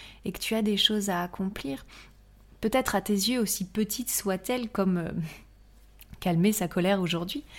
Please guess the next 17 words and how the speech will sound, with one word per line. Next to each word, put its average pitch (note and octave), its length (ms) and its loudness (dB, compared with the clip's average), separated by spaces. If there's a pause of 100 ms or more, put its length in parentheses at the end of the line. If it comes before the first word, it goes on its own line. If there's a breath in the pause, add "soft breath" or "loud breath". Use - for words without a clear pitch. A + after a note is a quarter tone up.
(320 loud breath)
mais F#3+ 300 -2 (520)
c'est - 180 2
vraiment A3+ 360 2
quelque G#3 260 2
chose A3+ 260 6
de G3+ 100 2
l'ordre G3+ 360 0
un F#3+ 140 2
peu, G#3+ 440 0 (1160)
un G#3+ 120 0
peu A3 200 0
de G#3+ 80 2
la G3 120 4
grâce, G3 580 0
de G#3 100 2
la F#3+ 180 0
puissance, G3+ 880 0